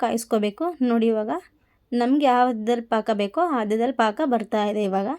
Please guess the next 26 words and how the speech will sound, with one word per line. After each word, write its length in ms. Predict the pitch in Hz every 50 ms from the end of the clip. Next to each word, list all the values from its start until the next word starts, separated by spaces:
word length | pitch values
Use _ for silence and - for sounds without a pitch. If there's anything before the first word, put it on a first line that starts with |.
| - _ _ _ _ _ _ _ _ _ -
ಇನ್ನೂ 160 | 277 302 339 330
ಸ್ವಲ್ಪ 160 | - 311 277 269 233
ಬೇಯಿಸ್ಕೊಂಡ್ಮೇಲೆ 600 | 233 233 233 233 - 262 240 233 214 214 220 269 311
ಇವಾಗ 200 | 285 247 233 233 226 -
ಪಾಕ 160 | 220 220 226 - 262
ಎಲ್ಲ 120 | 233 233 240 233
ನೀಟಾಗಿ 300 | 220 214 - 233 233 208 196
ಬಂದಿದೆ. 280 | 196 196 196 202 208 262 320 294
ಇವಾಗ 200 | 262 262 262 294 320 311
ನಾವು 100 | 294 254 240
ಅಲ್ಲಿಗೆ 280 | 220 208 220 220 294 381 - _ _ _ - - _ _ -
ಕಡಲೆ 220 | - 240 233 269 285 285 269
ಬೀಜನ, 240 | 277 262 269 269 262 240
ಯಾವ 100 | 226 233 233
ಕಡಲೆ 200 | 262 247 247 254 240
ಬೀಜ 140 | 233 247 233 254 247
ಹುರಿದು 220 | 226 214 202 247 277 285
ಸಿಪ್ಪೆ 180 | - - 240 240 226
ತೆಗ್ದು 180 | - 233 220 214
ಇಟ್ಕೊಂಡಿದ್ವೋ 500 | 208 190 - 233 226 226 214 196 190 247 302 277
ಅದನ್ನು 240 | 233 220 226 233 269 262
ಅಲ್ಲಿಗೆ 220 | 247 226 226 285 320 -
ಸೇರಿಸ್ಕೋಬೇಕು. 640 | 254 220 208 - - - 202 190 196 196 - 370 403 - _ _ _ _ _ _ _ -
ಸ್-, 120 | - 277 - - - _ _ _ _ - 247 254
ನೀಟಾಗಿ 440 | 269 302 339 349 - 269 262 320 403 480 - 277 247
ಲೈಟಾಗಿ 420 | 254 269 285 269 277 254 254 285